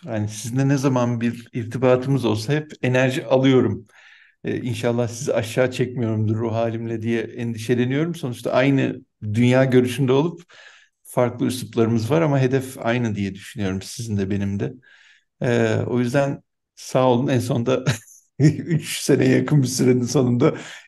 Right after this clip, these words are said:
belki ilk konuklarımızdan biri olacaktınız. E, bugüne kadar geldik. En sonunda becerdik en azından. E, önemli bir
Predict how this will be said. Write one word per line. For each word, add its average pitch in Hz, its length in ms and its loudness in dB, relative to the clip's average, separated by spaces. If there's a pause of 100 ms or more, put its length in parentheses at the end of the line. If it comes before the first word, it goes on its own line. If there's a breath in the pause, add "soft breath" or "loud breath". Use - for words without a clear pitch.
belki 147 360 4
ilk 175 120 -2
konuklarımızdan 135 720 2
biri 139 140 2
olacaktınız. 131 920 -4
E, 113 380 0
bugüne 117 400 -2
kadar 120 280 2
geldik. 123 560 0 (360 soft breath)
En 175 120 4
sonunda 151 340 2
becerdik 156 480 4
en 156 120 4
azından. 143 480 0 (140)
E, 147 40 -2 (420)
önemli 139 400 -4
bir 139 220 -12